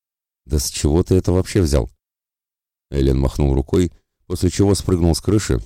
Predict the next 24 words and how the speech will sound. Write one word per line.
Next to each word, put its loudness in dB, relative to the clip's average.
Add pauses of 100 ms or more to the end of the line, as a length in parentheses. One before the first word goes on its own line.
(100)
всего -2
второй 2
этаж, -2
ничего -2
серьёзного, 0 (340)
приземлившись 0
на 0
брусчатку. -4 (1160)
Тихо 0
ругнулась 2
проходящая 0
мимо 2
старушка. -6 (880)
Их 0
глава — 0 (200)
Лагис -4
Фуга. -4 (640)
Тебе 2
это 2
ни 2
о 2
чём 0
не 2
говорит? 2